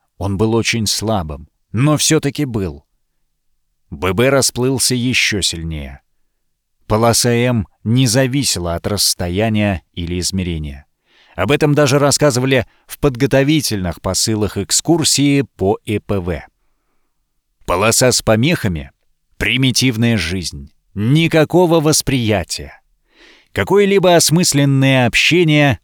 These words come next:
невозможно. Полоса без помех — довольно приятное местечко.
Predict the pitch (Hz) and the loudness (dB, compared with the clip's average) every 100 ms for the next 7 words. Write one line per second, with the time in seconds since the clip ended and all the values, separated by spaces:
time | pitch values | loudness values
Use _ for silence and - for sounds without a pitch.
0 | _ - 92 95 104 95 95 90 76 78 | _ -6 -2 0 0 0 -2 -4 -8 -14
1 | 71 _ _ _ _ _ _ _ _ _ | -18 _ _ _ _ _ _ _ _ _
2 | _ _ 95 107 117 127 117 110 - 104 | _ _ -2 0 2 2 2 0 0 2
3 | 131 165 - _ _ _ _ - 80 82 | 2 0 -4 _ _ _ _ -10 -6 -2
4 | 95 101 110 110 165 160 107 92 95 95 | -2 0 0 2 2 2 0 0 0 -2
5 | - 95 - - | -2 -4 -6 -10